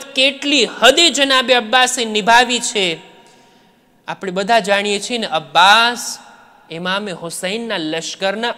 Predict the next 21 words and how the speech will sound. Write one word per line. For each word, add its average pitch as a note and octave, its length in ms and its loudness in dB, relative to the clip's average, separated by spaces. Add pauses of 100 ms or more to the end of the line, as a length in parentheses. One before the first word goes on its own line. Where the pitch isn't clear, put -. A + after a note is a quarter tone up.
અલમબરદાર E3+ 920 0
છે. C3 380 -16 (1120)
દરેક C4+ 640 4
જંગની C#4 580 2
અંદર A#3+ 320 0
જ્યાં B3+ 220 2
સુધી B3 320 -2 (120)
અલમ C4 460 4
ઊભો C#4+ 640 2
છે, F#3 520 0 (160)
અલમ A#3+ 400 2
લહેરાઈ F#3+ 880 2
રહ્યો C4+ 260 4
છે, - 520 -2
ત્યાં B3 180 4
સુધી A#3 320 -4
બધા F#3+ 440 2
સિપાહીઓના G#3+ 680 0
બાવડામાં F3+ 760 0
બળ F3+ 260 6
છે C#3 400 -4